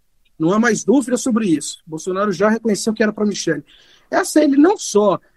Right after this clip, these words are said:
é, o governo dele tenta entrar e não consegue, mas ele não só tenta retirar, como ele arma toda essa estrutura. Todas essas ações, usando o poder no, nas horas finais do seu mandato,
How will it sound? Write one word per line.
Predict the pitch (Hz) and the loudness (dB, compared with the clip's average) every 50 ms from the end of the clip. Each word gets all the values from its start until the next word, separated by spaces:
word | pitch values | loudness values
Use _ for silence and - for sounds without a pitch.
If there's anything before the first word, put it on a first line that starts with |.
| _ _ _ _ _ - | _ _ _ _ _ -4
é, | 180 180 | -4 -2
o | 185 185 | -2 0
governo | 170 202 202 175 226 233 233 | 2 2 4 4 2 2 2
dele | 190 196 220 226 | 2 2 2 2
tenta | - - 226 220 240 | 0 -2 -2 -2 -2
entrar | 220 - 214 214 214 | -2 0 0 2 2
e | |
não | 214 214 | 2 0
consegue, | - - 214 175 - - 208 196 202 202 190 - _ _ _ _ | 0 -2 -2 -4 -2 0 0 0 0 -2 -4 -8 _ _ _ _
mas | - - 202 | -6 -2 0
ele | 285 277 262 | 2 2 4
não | 302 359 392 | 4 4 2
só | - - - 247 226 208 - - _ _ _ _ | 2 2 2 2 2 2 0 -4 _ _ _ _
tenta | - 233 285 320 - - 202 | 2 2 2 4 4 2 2
retirar, | 180 214 - - 196 214 254 | 2 0 0 0 0 0 0
como | - 349 359 359 | 0 2 2 2
ele | 320 330 320 | 4 4 2
arma | 262 262 269 302 330 349 330 302 262 240 220 | 2 2 2 2 2 2 2 2 0 0 -2
toda | - - 202 196 190 | -4 -4 -4 -4 -4
essa | 185 - - | -6 -10 -14
estrutura. | 160 - - 165 147 - - 139 - - _ _ _ _ _ _ _ _ _ _ _ _ _ _ _ _ _ _ _ _ _ _ _ _ _ _ _ | -14 -12 -12 -12 -12 -14 -18 -20 -20 -20 _ _ _ _ _ _ _ _ _ _ _ _ _ _ _ _ _ _ _ _ _ _ _ _ _ _ _
Todas | 226 247 294 294 254 220 202 202 | -2 0 2 2 2 2 2 0
essas | 202 - - 156 | -2 -4 -6 -6
ações, | 180 175 - 190 180 165 170 | -8 -6 -4 -2 -2 0 0
usando | 269 247 185 - - 269 320 349 330 254 254 | -2 -2 -2 0 0 2 4 4 4 2 0
o | |
poder | - - 220 202 180 151 185 208 233 233 180 - _ _ - | -2 0 0 0 2 2 2 2 2 2 -2 -4 _ _ -6
no, | 185 196 214 | -4 -2 -2
nas | 208 202 202 180 165 190 | 0 0 -2 -2 0 0
horas | 240 277 277 262 - - | 0 2 2 0 -2 -2
finais | - 254 214 185 190 208 247 277 269 240 | -2 -2 -2 0 0 2 2 2 2 0
do | 202 185 | 0 -2
seu | - - 190 | -4 -4 -4
mandato, | 185 175 160 170 180 202 214 214 | -2 -2 -4 -2 -2 -2 -2 -4